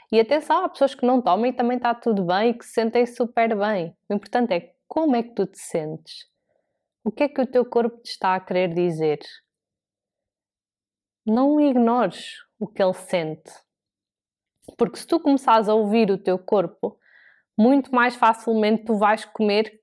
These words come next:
quando tens fome. Mas não é quando tens muita fome, é quando tens a fome certa. Tal como também vais conseguir parar de comer quando estás saciada.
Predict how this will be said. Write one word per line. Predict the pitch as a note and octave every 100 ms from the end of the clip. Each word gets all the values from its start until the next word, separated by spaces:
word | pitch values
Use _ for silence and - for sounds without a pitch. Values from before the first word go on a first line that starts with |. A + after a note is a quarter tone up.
| _
quando | - G#3+ C4 A3+
tens | - F#3+ F#3
fome. | - F3+ D3+ D3 E3+ _ _ _ _ _ _ _ _ _ _
Mas | F#3 F3+ G3
não | G3+
é | A3
quando | A3 A#3 B3
tens | A#3+ C4 D#4 -
muita | G#3 G#3+ B3 F4 F#4+ F#4+ F#4 F#4 D#4+ A#3+ G3+
fome, | - - D#3 C#3+ E3 -
é | G#3
quando | - D#4+ F4 _ -
tens | F4+ G4+ C4+
a |
fome | C4 G#3 F#3+
certa. | - F3 D3+ - - - _ _ _ - - _
Tal | A3 F#3+
como | F#3+ A#3+ D4
também | D#4+ C#4 C4
vais | A#3+ A#3+ A#3+
conseguir | A#3+ A#3+ - A#3 G3+ - _
parar | G3+ F#3+ F#3+ A3 C4 A3
de | F#3+ G3
comer | - G3 G3+ G#3 E3 F3+ A#3 - - -
quando | A#3 A#3+
estás | B3 - A#3+ C4+ -
saciada. | - A3 - G#3 E3 D#3+ D#3 D3+ C#3+